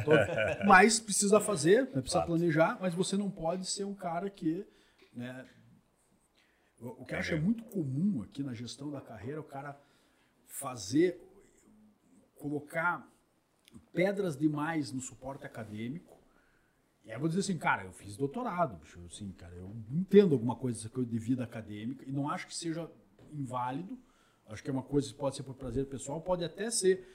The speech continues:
Speaker 1: pra você melhorar a sua advocacia, pra você ter visibilidade, mas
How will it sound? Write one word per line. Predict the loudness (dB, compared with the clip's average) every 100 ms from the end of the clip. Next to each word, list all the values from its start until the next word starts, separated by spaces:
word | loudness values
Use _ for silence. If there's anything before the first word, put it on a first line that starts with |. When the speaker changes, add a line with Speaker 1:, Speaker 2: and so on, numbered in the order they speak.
| -20 _
Speaker 1:
pra | -6
você | -4 -2
melhorar | 0 2 2 0 -4
a | -4
sua | -6
advocacia, | -6 -8 -12 -12 -8 -4 -4
pra | -6
você | -12
ter | -12 -12
visibilidade, | -12 -8 -6 -2 -2 -2 -6 -12 -18 _ _ _ -4
mas | 2 2 0 -6